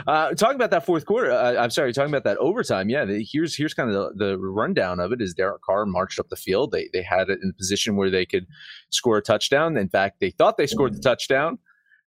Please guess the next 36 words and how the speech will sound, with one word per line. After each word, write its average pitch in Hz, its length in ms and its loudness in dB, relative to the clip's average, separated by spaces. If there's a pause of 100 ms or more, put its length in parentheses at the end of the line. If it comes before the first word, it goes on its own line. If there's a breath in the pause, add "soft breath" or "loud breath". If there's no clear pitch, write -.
They 123 60 -2
started 120 240 0
celebrating, 135 640 2
like, 147 160 2
everyone's 254 300 2
saying 220 180 2
goodbye. 147 560 4
Like, 139 220 2
you 147 280 0
know, 147 140 4
all 165 60 4
the 156 100 0
players 156 340 4
are 143 80 2
hugging 139 280 0
each 147 140 0
other 156 200 4
and 143 100 -2
saying, 139 200 0
"Good 131 180 -2
game, 147 240 0
good 135 140 -2
game." 143 400 0
And 123 320 -2
just, 127 160 -4
like, 120 180 0
the 131 80 0
review's 127 320 -2
like, 143 140 -4
"Nah, 160 320 4
nah, 135 200 2
nah, 120 200 0
half 131 260 2
yard 117 240 2
line." 110 320 -2 (480)
And 113 640 -2